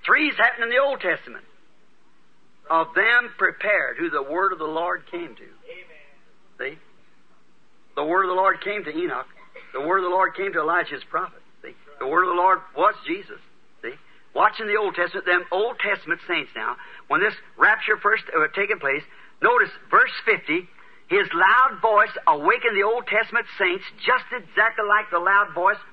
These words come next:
Speaker 1: awakened Jesus, or awakened Lazarus."
Speaker 2: Amen.
Speaker 1: See? A loud voice awakened.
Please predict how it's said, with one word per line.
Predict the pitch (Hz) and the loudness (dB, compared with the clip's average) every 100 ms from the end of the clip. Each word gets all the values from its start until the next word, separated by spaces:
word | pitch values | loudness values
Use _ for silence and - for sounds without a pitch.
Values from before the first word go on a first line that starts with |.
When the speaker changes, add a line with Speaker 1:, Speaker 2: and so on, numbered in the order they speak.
| - | -6
Speaker 1:
awakened | 143 180 196 | -4 -4 -8
Jesus, | 196 269 175 - - - | -12 -18 -20 -20 -20 -4
or | 160 | -2
awakened | 185 196 165 - | 0 -2 -6 -2
Lazarus." | 240 226 117 101 - - - - - | -2 -2 -8 -18 -20 -20 -20 -20 -20
Speaker 2:
Amen. | 196 214 - - - | -18 -18 -18 -18 -12
Speaker 1:
See? | 143 170 - - | -10 -12 -14 -4
A | 139 | 2
loud | 170 208 214 | 4 4 2
voice | 190 208 208 | 2 2 2
awakened. | 190 151 - | 0 -2 -4